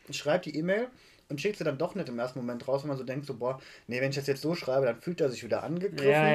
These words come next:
Speaker 2: ja, ja.
Speaker 1: dann ist er wieder pisst, dann, dann setzt er sich in sein Kämmerchen und schreibt einen bösen Brief. Ähm, und dann formuliert man's dann doch nochmal um vielleicht. Und genau so Sachen behandelt er an dem Thema.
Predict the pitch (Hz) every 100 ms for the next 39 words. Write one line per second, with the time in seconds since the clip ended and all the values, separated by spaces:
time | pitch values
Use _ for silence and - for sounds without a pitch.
0 | 147 143 139 135 139 147 139 131 123 -
1 | 190 226 - 139 151 139 143 139 156 160
2 | 143 139 120 117 170 185 196 208 202 147
3 | 143 135 135 131 123 120 113 - 190 233
4 | - _ _ _ _ _ - - _ -
5 | 143 143 147 151 143 160 151 165 156 156
6 | 156 143 139 135 113 123 104 104 104 92
7 | 92 95 - _ _ _ _ _ _ -
8 | 135 143 165 165 175 160 160 170 160 139
9 | 135 135 147 143 131 120 113 - 98 98
10 | 95 95 - 95 92